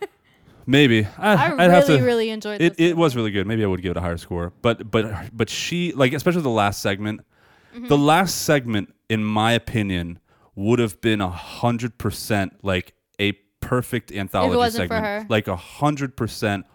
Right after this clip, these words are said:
Speaker 2: all the way around, zero flaws if it wasn't for her.
Speaker 1: Fair.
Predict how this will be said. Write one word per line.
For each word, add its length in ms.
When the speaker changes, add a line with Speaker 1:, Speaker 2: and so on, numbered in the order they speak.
Speaker 2:
all 180
the 80
way 140
around, 420
zero 540
flaws 640
if 160
it 120
wasn't 320
for 100
her. 260
Speaker 1:
Fair. 220